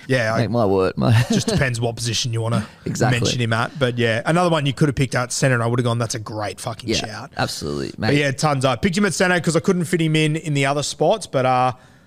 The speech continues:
Speaker 1: one of the greats, one of my favourites ever.
Speaker 2: Tell you what, that ninety-eight series where he scored that match winner,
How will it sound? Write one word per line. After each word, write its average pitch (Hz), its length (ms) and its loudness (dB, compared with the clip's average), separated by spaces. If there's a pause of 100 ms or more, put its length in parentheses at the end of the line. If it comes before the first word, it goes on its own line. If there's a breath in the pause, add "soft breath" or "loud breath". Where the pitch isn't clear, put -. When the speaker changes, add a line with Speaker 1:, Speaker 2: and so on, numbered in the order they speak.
(220 soft breath)
Speaker 1:
one 135 200 2
of 127 60 -2
the 120 80 0
greats, 110 400 -2
one 123 140 2
of 123 60 0
my 113 320 2
favourites 117 760 -4
ever. 113 340 0
Speaker 2:
Tell 170 120 0
you 156 80 4
what, 135 100 0
that - 160 -2
ninety-eight 151 420 2
series 117 280 2
where 110 80 2
he 110 40 2
scored 104 360 0 (140)
that 110 180 2
match 95 260 0
winner, 85 300 2